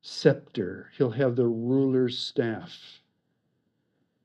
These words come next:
And the obedience of the nations will be his. You see how, how big this is?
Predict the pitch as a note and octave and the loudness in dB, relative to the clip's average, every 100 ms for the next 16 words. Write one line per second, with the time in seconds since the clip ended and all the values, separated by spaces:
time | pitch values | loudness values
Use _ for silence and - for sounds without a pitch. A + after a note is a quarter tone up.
0 | _ _ _ _ _ C3 B2+ A#2 A2+ C3 | _ _ _ _ _ 0 4 2 2 2
1 | B2 B2+ B2 B2 A2 A2+ A2 G#2+ A2+ F#2 | 4 2 0 -4 -4 -2 -4 -6 -10 -10
2 | G2 C3 G2+ G#2 F2 E2+ F#2 F2 - - | -12 -14 -12 -12 -14 -16 -18 -18 -20 -20
3 | - _ _ _ _ _ _ _ _ _ | -20 _ _ _ _ _ _ _ _ _
4 | _ _ B2 F3+ D3 C3+ - - - C#3 | _ _ 0 2 2 0 -6 -16 -6 -2
5 | B2 A#2 A#2+ D3 D3+ C#3+ D#3+ D3 - D3+ | -2 -2 0 4 4 0 -4 -4 -2 -2
6 | E3+ E3+ - - | -2 -4 -8 -18